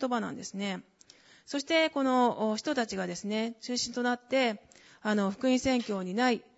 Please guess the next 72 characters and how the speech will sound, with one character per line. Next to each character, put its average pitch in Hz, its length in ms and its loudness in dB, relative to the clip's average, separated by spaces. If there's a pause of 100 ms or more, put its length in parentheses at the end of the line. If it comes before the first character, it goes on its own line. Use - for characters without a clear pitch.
(300)
働 226 360 4
き 269 60 -2
を 302 80 2
進 - 200 -8
め 247 100 0
て 226 380 -2
い 208 60 -12
き 226 100 -2
ま 226 120 2
し 226 60 -6
た。 185 220 -6 (360)
あ、 208 80 -6
皆 233 160 0
さ 233 100 -2
ん 202 40 -4
で 190 80 -8
す 190 80 -10
ね、 208 80 -6
聖 240 180 -2
書 220 200 -4
を、 185 160 -4
あ 185 140 -4
の、 180 320 -8
語 208 100 -8
ら 220 160 2
れ 220 80 0
て 226 80 -2
い - 20 2
る 220 60 0
通 240 140 -2
り 214 60 -2
で 196 120 -4
す。 - 120 -16 (480)
彼 294 180 4
ら 262 80 4
を 240 40 0
通 262 200 0
し 247 40 -6
て、 269 380 2
あ 214 100 -6
の、 202 120 -2
福 214 160 0
音 254 80 6
の 254 80 4
言 247 120 2
葉 254 160 2
が 214 100 0
で 190 100 -2
す - 80 -12
ね、 202 260 -4 (300)
い 247 60 -6
ろ 285 100 2
ん 320 40 2
な 320 80 0
と 320 120 -4
こ 330 60 2
ろ 330 80 4
に 285 60 2
で 214 80 0
す - 100 -10
ね、 190 380 -2
あ 190 80 -4
の、 180 380 -4
広 226 240 0
が 233 100 4
っ 233 100 -4
て 294 260 2
い 214 40 -10
き 214 100 -8
ま 202 140 -6
し 202 40 -12
た。 175 220 -6